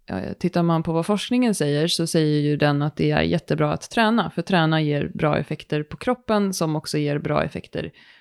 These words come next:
på hjärnan. Det är vi alla överens om. Sen finns det ju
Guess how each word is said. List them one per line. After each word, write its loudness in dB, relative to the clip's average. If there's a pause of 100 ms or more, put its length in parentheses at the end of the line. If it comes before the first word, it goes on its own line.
(120)
på -2
hjärnan. 0 (540)
Det 4
är 0
vi 0
alla 2
överens 0
om. -6
Sen 0
finns 0
det 0
ju 4